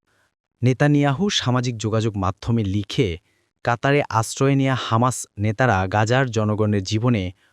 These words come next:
কোনো তোয়াক্কা করছেন না। তারা সব যুদ্ধবিরতির প্রচেষ্টা আটকে দিয়েছেন,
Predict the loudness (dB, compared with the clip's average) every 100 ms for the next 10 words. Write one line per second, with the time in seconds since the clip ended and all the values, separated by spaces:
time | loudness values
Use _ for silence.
0 | _ -2 0 0 2 0 0 -8 -6 -6
1 | -6 -6 -4 -6 -10 _ _ _ -2 0
2 | 0 0 -2 -2 -4 -4 -2 0 0 0
3 | -4 -2 -4 -4 -6 -8 -6 -8 -4 -6
4 | -4 -4 -6 -8